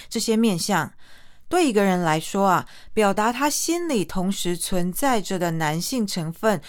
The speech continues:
与女性成分，也是由他自己决定在生活的哪个面向上去表达那个男性成分，在哪些另外的面向上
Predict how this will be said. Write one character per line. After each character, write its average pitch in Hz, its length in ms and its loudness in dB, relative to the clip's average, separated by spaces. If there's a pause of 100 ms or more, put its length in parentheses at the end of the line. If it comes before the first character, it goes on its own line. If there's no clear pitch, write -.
(220)
与 233 180 2
女 269 280 2
性 220 280 -2
成 160 240 -4
分， 185 300 2 (300)
也 220 100 2
是 311 160 0
由 226 240 4
他 233 260 0
自 285 320 0
己 160 200 -2
决 160 340 2
定 208 300 0 (160)
在 277 180 2
生 320 340 0
活 196 280 2
的 190 140 0
哪 151 140 0
个 165 120 -4
面 233 260 0
向 202 300 0
上 185 280 0 (240)
去 294 160 -2
表 180 460 2
达 196 220 2
那 285 120 0
个 254 120 2
男 165 240 2
性 202 240 0
成 160 260 -4
分， 180 340 -2 (280)
在 302 180 6
哪 233 420 2
些 269 300 0
另 285 300 2
外 277 180 6
的 196 100 0
面 214 300 0
向 180 260 -2
上 180 300 -2